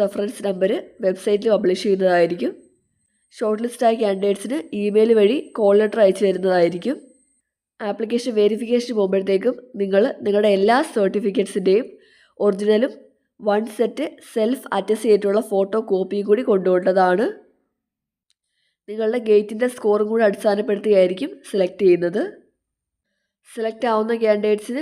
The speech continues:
ഇന്ത്യയിൽ എവിടെ വേണമെങ്കിലും പോസ്റ്റിംഗ് വരാവുന്നതാണ്. ഇനി അപ്ലൈ ചെയ്യേണ്ടത് എങ്ങനെയാണെന്ന് നോക്കാം. അപ്ലൈ ചെയ്യേണ്ടത് ഓൺലൈനായിട്ടാണ്. അപ്ലൈ ചെയ്യേണ്ട സൈറ്റ് ഡബ്ല്യു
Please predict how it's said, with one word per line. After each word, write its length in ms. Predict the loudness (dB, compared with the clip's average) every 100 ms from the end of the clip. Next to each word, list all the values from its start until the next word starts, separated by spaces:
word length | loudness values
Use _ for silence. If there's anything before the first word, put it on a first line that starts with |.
| -6 -8
ഇന്ത്യയിൽ 300 | 0 2 2
എവിടെ 180 | 4 4 4
വേണമെങ്കിലും 400 | 2 0 -2 0 0
പോസ്റ്റിംഗ് 360 | 0 -2 0
വരാവുന്നതാണ്. 680 | 2 2 2 2 2 2 2 -4 -8 _ _ _ _ _ _ _ -10
ഇനി 140 | -8 -8 -10 -8 -4
അപ്ലൈ 240 | 0 0 2
ചെയ്യേണ്ടത് 380 | 0 2 2 0 -4 -4
എങ്ങനെയാണെന്ന് 480 | 0 2 2 2 -2
നോക്കാം. 260 | -2 -4 -6 -10
അപ്ലൈ 240 | -4 -2 -2 0
ചെയ്യേണ്ടത് 380 | 0 2 2 0 -4 -2
ഓൺലൈനായിട്ടാണ്. 760 | 2 2 2 0 0 0 0 -2 -6 -12
അപ്ലൈ 220 | -6 -2 -2
ചെയ്യേണ്ട 260 | -2 -4 -2 -6 -4
സൈറ്റ് 420 | -4 -4 -6 -8 -10 _ _ _ _ _ _ _ _ _ _ _ _ _ -6 -2
ഡബ്ല്യു 280 | -2 -2